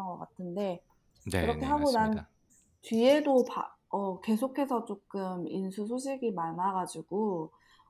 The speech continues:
Speaker 1: 어, 지금도 계속 조금씩 조금씩 뭐, 아이피오 소식이나 엠 앤 에이 되는 소식들이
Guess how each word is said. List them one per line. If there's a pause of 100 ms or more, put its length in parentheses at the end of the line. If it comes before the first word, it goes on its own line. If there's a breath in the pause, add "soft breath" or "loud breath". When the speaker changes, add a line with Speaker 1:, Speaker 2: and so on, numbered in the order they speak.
(160 soft breath)
Speaker 1:
어,
지금도
계속
조금씩
조금씩
뭐,
아이피오
소식이나
엠
앤
에이
되는
소식들이